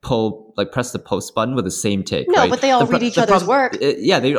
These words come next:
Speaker 1: they read each other's works, and their works have created, and, and, like, the, you know, the environment has created this, um, context where you can't, like, you, you, you know you have to write this, like, woke review. You, you can't stray away from it because of the last four years of Trump, because of the rise of,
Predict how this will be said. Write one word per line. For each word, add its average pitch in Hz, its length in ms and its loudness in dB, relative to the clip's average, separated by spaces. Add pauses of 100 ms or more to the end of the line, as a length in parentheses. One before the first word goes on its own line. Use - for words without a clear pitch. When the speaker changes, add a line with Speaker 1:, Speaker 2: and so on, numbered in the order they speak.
Speaker 1:
they 160 100 0
read 185 160 0
each 170 140 -4
other's 160 160 4
works, 139 180 0
and 123 260 0
their 127 100 4
works 135 260 -2
have 117 140 -4
created, 107 440 0
and, 104 180 -4
and, 104 160 -2
like, 101 180 -2
the, 107 80 0
you 98 180 -2
know, 95 100 0
the 98 140 -4
environment 101 500 -2
has 98 140 -4
created 90 380 -4 (340)
this, 98 340 -4
um, 85 440 -4 (400)
context 120 540 -2
where 107 120 0
you 95 160 -2
can't, 113 420 -2 (240)
like, 104 240 -2 (220)
you, 113 180 -4
you, 120 160 2
you 117 260 2
know 120 200 4
you 135 160 2
have 117 160 -2
to 98 100 -8
write 98 260 -2
this, 87 220 -4
like, 85 220 -4
woke 92 440 -2 (220)
review. 90 340 -2
You, 98 200 -2 (120)
you 101 100 -10
can't 127 360 -4
stray - 240 -2
away 98 200 -2
from 85 200 -6
it 78 160 -4 (260)
because 127 440 0
of 98 320 -2
the 95 100 -2
last 92 260 -4
four 95 120 -4
years 92 200 -2
of 85 100 -6
Trump, 87 260 -8
because 92 320 -6
of 87 100 -8
the 90 80 -6
rise 87 300 -4
of, 90 200 -6